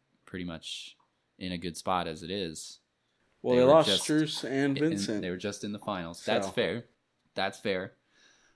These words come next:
Speaker 1: Um, I don't know if, does Dame really bring what those guys brought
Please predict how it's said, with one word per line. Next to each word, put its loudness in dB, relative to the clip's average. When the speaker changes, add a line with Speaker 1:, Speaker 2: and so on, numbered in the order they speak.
Speaker 1:
Um, 0
I 0
don't -2
know -2
if, -6
does -6
Dame -4
really -4
bring -6
what -6
those -4
guys -2
brought -4